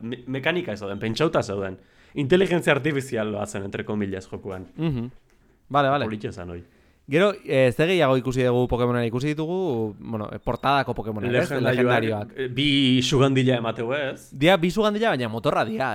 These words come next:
Speaker 2: ez? Esan nahi, bat da aztarra, baina gurpil bat daka eztarrian, eta bestea da
Speaker 1: Bai, gurpila ematezun.
Speaker 2: modernitoagoa, baina baita ere motor bat ematen du, ez? Ez dakit.
Speaker 1: Motorrak dira.
Speaker 2: O,
Speaker 1: Bueno, pues, eh.
Speaker 2: nik esango nuke hori, ho-, hori diala, baia.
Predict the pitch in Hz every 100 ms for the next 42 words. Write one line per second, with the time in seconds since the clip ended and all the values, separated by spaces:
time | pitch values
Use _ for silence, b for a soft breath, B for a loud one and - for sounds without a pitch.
0 | 104 190 233 143 135 123 120 131 143 156
1 | 151 - 170 220 247 135 117 113 117 135
2 | 135 131 135 - 139 147 185 262 294 -
3 | 120 117 113 117 - 131 139 139 151 156
4 | 190 156 143 196 233 175 120 117 123 143
5 | 123 127 135 139 151 147 143 139 147 190
6 | - _ - - _ 120 117 113 113 110
7 | 110 110 107 107 101 110 107 127 131 123
8 | 110 98 92 104 151 135 208 _ 117 110
9 | 110 113 - _ - 95 104 143 131 120
10 | 135 107 - - 90 85 82 - 123 117
11 | 123 147 165 135 104 98 - 117 - 120
12 | 107 143 160 135 151 98